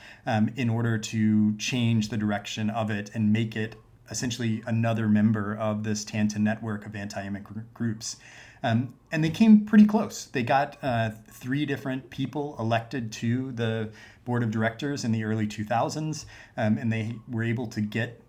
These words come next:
um, the membership to hold several votes on this issue. The Southern Poverty Law Center, though, um, was wise to this, um, and got involved in it and spread the word about the dangers of these hate groups,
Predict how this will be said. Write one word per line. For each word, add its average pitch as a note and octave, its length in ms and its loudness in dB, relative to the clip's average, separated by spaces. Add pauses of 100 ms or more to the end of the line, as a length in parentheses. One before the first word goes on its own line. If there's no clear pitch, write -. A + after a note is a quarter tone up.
(100)
um, G#2+ 280 0
the G#2+ 60 0
membership A#2 520 0
to G#2+ 80 -6
hold A#2 420 -2
several A2 400 0
votes G#2 640 -6
on A#2 180 0
this A2 180 -2
issue. D#3 320 -2 (1300)
The D3+ 80 -2
Southern E3 260 2
Poverty C#3+ 280 4
Law B2 160 6
Center, D3+ 280 0
though, D#3 300 -4 (240)
um, A#2 420 0
was A2 600 -2 (200)
wise A#2 420 2
to E3 80 -2
this, F3 400 -4
um, A#2 320 0
and A#2+ 520 0
got A#2+ 200 6
involved A#2 480 2
in C#3 80 -2
it C#3 160 -2
and A2 120 -2
spread A#2+ 280 0
the A#2+ 60 -2
word A#2 360 -2
about A2+ 380 0
the G#2+ 60 -2
dangers A#2 580 0
of B2 240 -4
these B2+ 280 -2
hate B2 220 -4
groups, C3 440 -6